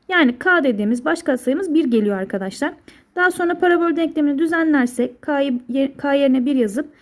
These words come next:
buradan x kare eksi yedi x artı on iki şeklinde parabol denklemini elde ederiz. A'yı A noktası parabol üzerindeydi. Bu noktayı da yerine yazıp A noktasını bulalım. A eşittir A kare eksi yedi A artı on iki.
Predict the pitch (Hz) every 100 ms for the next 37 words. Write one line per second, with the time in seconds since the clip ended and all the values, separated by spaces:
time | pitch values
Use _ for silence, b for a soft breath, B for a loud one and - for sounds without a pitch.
0 | b - 320 269 277 339 - - 233 214
1 | 285 - 226 226 269 294 302 294 - b
2 | b b b b _ - 302 277 262 330
3 | 294 - 247 - 214 214 311 254 220 294
4 | 262 294 370 339 269 208 190 - - b
5 | b b 302 339 359 359 359 359 349 349
6 | 370 - 320 339 339 311 320 330 330 302
7 | 339 330 B B 381 392 339 285 254 240
8 | 254 320 330 269 311 - 330 311 269 226
9 | 220 214 202 190 277 - _ _ _ _
10 | _ _ _ 262 269 277 269 294 - 247
11 | 262 - 269 285 233 226 - 262 262 -
12 | 214 214 240 294 302 311 b b b -
13 | 269 226 349 320 254 - 214 269